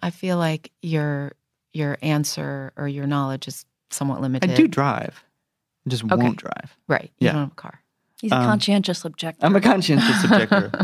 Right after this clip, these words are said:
Speaker 2: and I'm very poor. Um, I, I like Bayland Avenue and Woodland Heights a lot. Because,
Speaker 1: Mm-hmm.
Speaker 2: I mean, the, the live oaks are beautiful and
Speaker 1: The canopy.
Speaker 2: the canopy.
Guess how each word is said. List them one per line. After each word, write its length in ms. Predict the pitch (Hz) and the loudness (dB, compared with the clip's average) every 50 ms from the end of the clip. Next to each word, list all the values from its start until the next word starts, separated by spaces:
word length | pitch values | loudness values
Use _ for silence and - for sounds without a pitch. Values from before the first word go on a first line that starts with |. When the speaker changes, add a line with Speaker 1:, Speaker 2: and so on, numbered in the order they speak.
| - - | -2 0
Speaker 2:
and 100 | 120 117 | 2 2
I'm 120 | 110 107 | 2 0
very 300 | 104 104 110 113 110 107 104 | 0 0 2 2 2 2 0
poor. 460 | - - - 107 - - - 120 _ _ - - 214 - - - - - - - - _ _ - | -4 -6 -6 -6 -6 -6 -8 -12 _ _ -14 -12 -12 -12 -14 -16 -20 -20 -20 -20 -20 _ _ -4
Um, 480 | 120 110 107 107 104 101 101 101 101 - _ _ | -2 0 0 0 0 -2 -4 -6 -8 -10 _ _
I, 760 | - 123 131 127 131 135 135 135 135 131 131 131 127 123 117 - _ _ _ _ _ _ _ _ _ _ _ _ _ _ _ _ _ _ _ _ _ _ _ _ _ _ _ _ _ _ _ _ _ _ _ _ _ _ _ _ _ _ _ _ _ _ | -2 0 2 2 2 2 4 4 4 4 4 4 2 2 0 -2 _ _ _ _ _ _ _ _ _ _ _ _ _ _ _ _ _ _ _ _ _ _ _ _ _ _ _ _ _ _ _ _ _ _ _ _ _ _ _ _ _ _ _ _ _ _
I 80 | - 151 | -2 2
like 240 | 180 226 214 165 - | 4 4 2 2 2
Bayland 380 | - 117 123 139 170 185 185 175 | 2 2 4 4 4 4 4 4
Avenue 500 | 175 180 180 196 190 190 190 190 196 190 - | 2 2 2 2 4 4 4 4 2 0 -2
and 260 | - 147 139 - 127 | -2 -4 -4 -2 -4
Woodland 240 | 139 139 143 135 123 | -4 -2 0 0 0
Heights 300 | 117 123 127 131 - - | 0 0 0 0 -2 -2
a 60 | 160 | -2
lot. 260 | 151 151 147 151 151 - | 0 0 0 -2 -2 0
Because, 160 | - 190 185 | 2 2 4
Speaker 1:
Mm-hmm. 340 | 175 175 185 220 277 - 131 | 4 4 2 0 -2 -2 -2
Speaker 2:
I 20 | 123 | 0
mean, 220 | 123 123 123 117 | 0 2 2 2
the, 140 | 117 113 - - - | 0 -2 -4 -6 -10
the 140 | - - 113 | -10 -8 -4
live 240 | 113 117 117 120 123 | -2 -2 -2 -2 -4
oaks 180 | 120 - - | -6 -6 -6
are 40 | 120 | -8
beautiful 600 | 113 110 120 117 117 117 - - 113 110 113 110 113 | -4 -2 0 0 0 -2 -4 -6 -6 -6 -4 -6 -6
and 200 | - - 131 - _ _ _ - | -8 -10 -12 -14 _ _ _ -6
Speaker 1:
The 80 | 175 175 | -4 -2
canopy. 520 | - 165 160 156 156 - 160 160 170 170 _ - | -2 -2 -2 -2 -4 -6 -8 -10 -12 -12 _ -6
Speaker 2:
the 60 | - | -6
canopy. 540 | 117 - 117 110 107 104 107 101 101 107 - | -4 0 0 0 0 0 -2 -4 -6 -6 -8